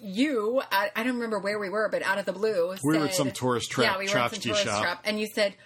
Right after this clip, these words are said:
Speaker 1: "You know what you should do in, in your manuscript? When such and such happens, you should make it this instead,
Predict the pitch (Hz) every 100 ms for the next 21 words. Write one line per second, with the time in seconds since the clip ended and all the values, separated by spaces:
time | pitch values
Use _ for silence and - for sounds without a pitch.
0 | - - _ 190 214 285 339 269 262 214
1 | 196 240 330 254 214 202 208 220 214 196
2 | 214 277 285 - 359 381 - - - -
3 | 202 226 220 214 - 311 311 277 208 170
4 | - 185 190 214 208 233 226 233 214 202
5 | 208 - 233 254 185 - 196 190 - 302
6 | 226 -